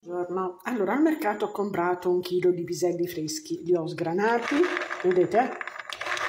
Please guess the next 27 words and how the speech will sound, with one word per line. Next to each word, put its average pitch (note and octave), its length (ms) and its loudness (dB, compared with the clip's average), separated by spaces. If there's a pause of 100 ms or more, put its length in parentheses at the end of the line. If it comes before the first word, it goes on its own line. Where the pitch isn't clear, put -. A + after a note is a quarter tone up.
(340)
Fra A3 140 2
poco G#3+ 240 2
li F#3+ 120 2
cucinerò, E3+ 800 2
però, A3 480 6
mm, G3+ 320 2
questa, G#3 460 2
questa C#4 260 0
volta D#3+ 460 2
non, B3+ 400 2
non D4 240 2
voglio F#3 260 4
fare F3+ 220 0
una F3+ 100 4
ricetta F3 460 0
sui F3+ 200 -6
piselli, D#3 640 -4 (420)
ma C4 120 4
sui D4+ 220 6
baccelli. F3+ 760 4 (280)
Ho C#4+ 120 6
preso G#3+ 460 6
i G#3+ 140 2
baccelli B3 480 4
più A#3 420 2
belli, F#3 840 2
vedete? F3+ 540 2